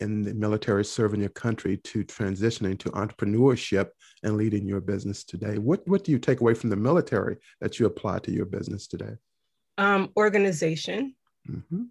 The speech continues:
Speaker 2: Um, the ability to plan something and then carry out that plan.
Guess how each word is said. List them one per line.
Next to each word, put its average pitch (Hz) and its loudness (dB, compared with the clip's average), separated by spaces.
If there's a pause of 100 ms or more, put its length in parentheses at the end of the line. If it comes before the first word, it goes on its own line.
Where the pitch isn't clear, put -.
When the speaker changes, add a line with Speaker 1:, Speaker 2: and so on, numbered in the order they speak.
(180)
Speaker 2:
Um, 170 2 (400)
the 202 -2
ability 196 2
to 165 -2 (400)
plan 196 0
something 226 0
and 180 2
then 165 4
carry 170 -2
out 170 2
that 185 -2 (100)
plan. 214 -4